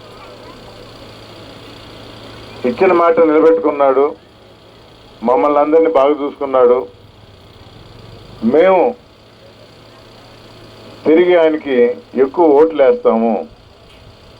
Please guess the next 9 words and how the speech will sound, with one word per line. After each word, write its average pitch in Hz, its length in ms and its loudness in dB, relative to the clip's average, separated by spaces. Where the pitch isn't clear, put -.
అని 123 220 2
ఈరోజు 160 300 2
సోమవారం, 143 360 0
వారం 131 240 0
రోజులు 139 240 -2
పై 120 100 4
సోమవారం 135 420 0
ఎన్నికలు, 131 360 0
ప్రతి 147 240 0